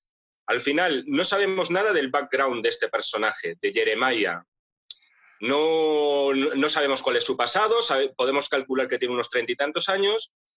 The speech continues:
y que de repente, sin saber por qué, se planta en las montañas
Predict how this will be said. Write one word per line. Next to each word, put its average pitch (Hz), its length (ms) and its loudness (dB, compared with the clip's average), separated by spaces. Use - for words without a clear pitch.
y 135 160 -2
que 135 100 0
de 127 100 2
repente, 170 680 0
sin - 280 0
saber 151 320 0
por 139 200 -4
qué, 165 260 -2
se 120 200 0
planta 180 300 0
en 151 100 2
las 170 160 2
montañas 143 560 -2